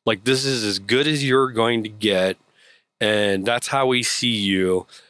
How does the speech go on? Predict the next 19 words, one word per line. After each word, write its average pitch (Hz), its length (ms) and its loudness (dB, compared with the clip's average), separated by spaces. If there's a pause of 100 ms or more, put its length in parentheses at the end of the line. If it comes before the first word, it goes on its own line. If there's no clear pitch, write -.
So - 140 0
we're 127 140 2
just 139 200 0
gonna 113 240 0
let 113 240 0
you 104 160 -4
s-, - 300 -4 (180)
camp 147 380 -2
up 127 380 -2 (240)
and 113 160 -2
set 131 220 0
up 120 120 -2
shop 107 440 0
wherever 101 340 0
you 98 220 0
want 98 180 0
in 98 60 -6
the 95 80 -4
city." 120 480 -4